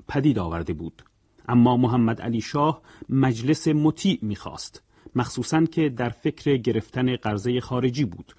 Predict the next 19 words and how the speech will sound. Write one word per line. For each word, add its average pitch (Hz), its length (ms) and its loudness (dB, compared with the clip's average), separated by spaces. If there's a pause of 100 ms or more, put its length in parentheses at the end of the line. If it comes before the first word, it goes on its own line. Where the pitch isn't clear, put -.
(260)
و 113 120 2
مجلس 120 680 2
مخالفت 135 640 0
می‌ورزید. 82 580 -10 (800)
همان 202 260 4
سال 175 360 4
دولت‌های 135 640 4
روس 131 340 -2
و 135 40 -2
انگلیس 120 560 0
قراردادی 117 640 0
بستند 143 640 -2
و 120 40 -2
شمال 143 500 2
ایران 131 400 0
را 123 160 0
منطقه 117 600 0
نفوذ 107 400 -2
روس، 131 440 -2